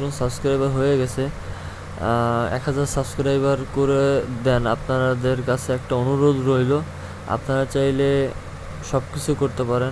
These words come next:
আপনারা আমার চ্যানেলটিকে, আহ, একটু উপরে উঠায় দেন, আমার চ্যানেলটিকে এক হাজার সাবস্ক্রাইব, সাবস্ক্রাইবার করে দেন। আমরা আমাদের পরিবার এক হাজার সাবস্ক্রাইবার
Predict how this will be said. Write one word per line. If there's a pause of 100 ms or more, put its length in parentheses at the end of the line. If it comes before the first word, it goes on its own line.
(100)
আপনারা
আমার
চ্যানেলটিকে,
আহ,
একটু
উপরে
উঠায়
দেন, (640)
আমার
চ্যানেলটিকে
এক
হাজার
সাবস্ক্রাইব, (240)
সাবস্ক্রাইবার (120)
করে
দেন। (600)
আমরা
আমাদের (120)
পরিবার
এক
হাজার
সাবস্ক্রাইবার